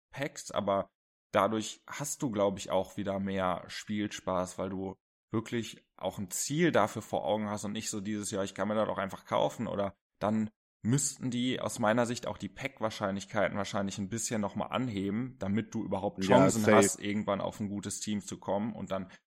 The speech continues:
Speaker 1: würdest du vielleicht auch mal wieder geile Sachen aus den Packs ziehen oder die Marktpreise wären vielleicht auch andere oder du würdest auch mal öfter Spieler ziehen, die was wert sind und ich glaub, dadurch
Speaker 2: Ja.
Speaker 1: wird der Spielspaß vielleicht doch noch mal mehr gegeben werden und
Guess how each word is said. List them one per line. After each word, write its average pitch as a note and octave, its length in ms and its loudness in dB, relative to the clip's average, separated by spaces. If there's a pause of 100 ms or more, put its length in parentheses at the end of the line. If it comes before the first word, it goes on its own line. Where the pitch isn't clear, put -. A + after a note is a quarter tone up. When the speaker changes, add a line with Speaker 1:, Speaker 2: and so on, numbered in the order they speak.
(120)
Speaker 1:
würdest A#2 260 -6
du - 20 -16
vielleicht G#2+ 240 -4
auch G2 80 -2
mal G2+ 180 0
wieder G2+ 200 0
geile G#2 240 2
Sachen G#2+ 260 0
aus G#2 120 -6
den G2 100 -8
Packs - 340 -8
ziehen C3 380 2
oder F#2+ 280 0 (300)
die F#2 80 -2
Marktpreise G#2+ 600 2
wären G#2 140 0
vielleicht G2+ 300 -2
auch G2 120 -10
andere G2 400 -2
oder F#2+ 180 -2
du F#2 160 -6
würdest G2+ 160 -4
auch F2 120 -6
mal A2 120 -2
öfter G#2 300 -4
Spieler A2 420 -2
ziehen, G2+ 240 -2
die F#2+ 100 -4
was F#2 260 -4
wert - 280 2
sind F#2+ 280 -6
und F2 120 -6
ich - 140 -12
glaub, G2 280 0
dadurch A2 500 2 (280)
Speaker 2:
Ja. G2 120 6
Speaker 1:
wird F#2+ 140 8
der G#2+ 80 2
Spielspaß A#2 560 0
vielleicht - 340 -4
doch G#2+ 120 0
noch G#2+ 140 -2
mal G2 140 2
mehr A2 260 6
gegeben F#2 480 -4
werden F#2 280 -2
und B2+ 540 -2